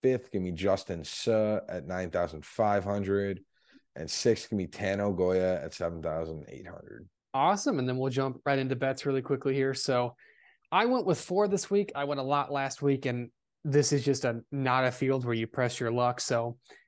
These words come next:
Speaker 2: I'm going for, one is Min Woo Lee, top twenty at plus one sixty. I have Denny McCarthy, top twenty at plus one thirty. I have Alex Noren at top twenty, plus one twenty-five. That should not be there.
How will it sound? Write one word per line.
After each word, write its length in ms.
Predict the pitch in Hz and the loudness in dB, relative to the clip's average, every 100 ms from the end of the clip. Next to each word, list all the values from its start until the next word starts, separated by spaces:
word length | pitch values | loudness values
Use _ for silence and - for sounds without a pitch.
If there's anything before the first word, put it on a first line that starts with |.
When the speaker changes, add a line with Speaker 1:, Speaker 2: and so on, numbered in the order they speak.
| _ | _
Speaker 2:
I'm 120 | - 143 | -4 0
going 180 | 147 | 0
for, 340 | 135 143 139 139 | -2 0 2 2
one 340 | 139 160 190 | 0 -2 0
is 200 | 175 139 | -2 -2
Min 280 | 139 151 156 | -2 -2 0
Woo 120 | 151 | 0
Lee, 300 | 139 139 147 | 0 0 0
top 360 | 135 - 135 - | -2 -4 -4 -6
twenty 400 | - 135 135 135 | -10 -6 -4 -4
at 100 | - | -6
plus 280 | - 131 - | -4 -4 -4
one 160 | 120 | -8
sixty. 520 | 123 - 156 - 208 233 _ - _ _ _ | -4 -2 -2 -2 -4 -6 _ -20 _ _ _
I 140 | 147 | 0
have 180 | 139 120 | 0 0
Denny 220 | 120 143 139 | 2 2 2
McCarthy, 460 | 131 135 131 131 | 0 0 -2 -2
top 280 | 127 127 127 | -2 -2 -2
twenty 320 | - 131 131 | -6 -4 -2
at 100 | 127 | -4
plus 280 | - 131 - | -6 -8 -6
one 180 | 127 120 | -6 -4
thirty. 460 | 127 147 156 165 160 _ _ _ _ _ _ _ | 2 4 4 2 -4 _ _ _ _ _ _ _
I 380 | 135 135 123 127 _ _ _ - | 0 0 -2 -8 _ _ _ -4
have 280 | 151 135 - | -2 -2 0
Alex 420 | 165 190 196 - 160 | 2 2 2 -2 -4
Noren 600 | 160 180 208 214 156 123 | -2 0 0 0 0 -2
at 180 | 127 | -6
top 260 | 123 135 131 | -6 -8 -6
twenty, 280 | - 139 131 | -4 -2 0
plus 280 | 131 131 - | 0 -2 -2
one 140 | 131 | -4
twenty-five. 420 | 123 131 123 123 | -4 -4 0 2
That 160 | 156 196 | 2 2
should 180 | 151 127 | 0 0
not 260 | 151 202 | 0 0
be 100 | - | -2
there. 320 | 117 113 139 | -6 -4 -4